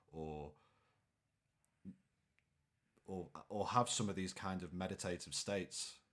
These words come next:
that were beyond what the West was able to understand. And so that was the initial tool for understanding, was to pro-, poke them with scientific instruments. And th-, there's definitely some benefit in, in doing that. It, it, it helps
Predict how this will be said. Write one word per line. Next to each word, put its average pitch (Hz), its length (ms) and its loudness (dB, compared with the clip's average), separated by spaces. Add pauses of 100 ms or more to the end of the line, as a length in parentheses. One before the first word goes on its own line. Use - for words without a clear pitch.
that 90 200 -4
were 82 360 -4 (600)
beyond 92 560 0
what 85 220 -2 (400)
the 90 60 -8
West 87 440 -2
was 87 140 -4
able 85 240 -6
to 85 160 -10
understand. 87 580 -2 (440)
And 98 140 -2
so 120 160 4
that 123 180 4
was 113 100 0
the 104 120 2
initial 104 420 2
tool 107 320 0
for - 120 -4
understanding, 95 640 -2
was 82 140 -6
to - 80 -10
pro-, 90 260 -2 (140)
poke 92 280 -4
them 82 140 -6
with 80 140 -8
scientific 82 520 -6
instruments. 78 520 -8 (400)
And 139 160 6
th-, 139 140 4
there's 143 140 4
definitely 180 380 2
some 139 180 2
benefit 143 440 2
in, 78 240 -8
in 78 100 -6
doing 78 260 -6
that. 71 200 -8 (160)
It, 95 240 -8
it, 104 160 -8 (160)
it 107 140 -6
helps - 560 0